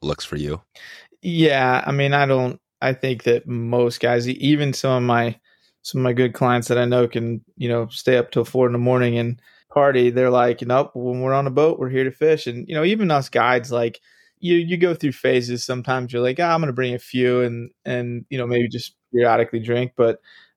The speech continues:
Speaker 2: you know, it, but at the end of the day, there's still all of the beer in the cooler and you're out there fishing. So, um, yeah, fishing is definitely the, the main priority, uh, on that sense.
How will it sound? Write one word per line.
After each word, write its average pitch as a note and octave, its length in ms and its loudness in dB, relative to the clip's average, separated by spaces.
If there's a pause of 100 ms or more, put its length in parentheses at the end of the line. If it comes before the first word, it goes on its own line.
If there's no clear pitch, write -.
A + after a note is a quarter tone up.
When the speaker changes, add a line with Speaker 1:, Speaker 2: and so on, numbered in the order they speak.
(200)
Speaker 2:
you C#3 100 -4
know, C3 140 4
it, B2+ 180 0
but C3+ 220 2
at C3+ 120 0
the D3 120 2
end C#3 80 2
of B2 60 0
the A#2 60 -6
day, B2+ 160 4
there's A#2+ 220 0
still B2+ 540 2
all A#2+ 260 0
of A#2 120 -4
the A2+ 80 -10
beer A#2 240 2
in A#2 100 -4
the A#2 60 -10
cooler A#2+ 460 2
and A2+ 300 -8
you're A#2+ 240 -2 (160)
out B2 220 -2
there A#2+ 140 -2
fishing. - 420 -6
So, A#2+ 320 0 (400)
um, A2 380 0 (100)
yeah, G#2 200 2 (120)
fishing D#3 340 2
is B2 140 0
definitely A#2+ 440 0
the, A#2 280 0 (100)
the B2 140 -2
main A#2 340 -2
priority, A2+ 720 0 (300)
uh, A2+ 360 0
on A#2+ 140 -4
that A2 240 -2
sense. - 500 -10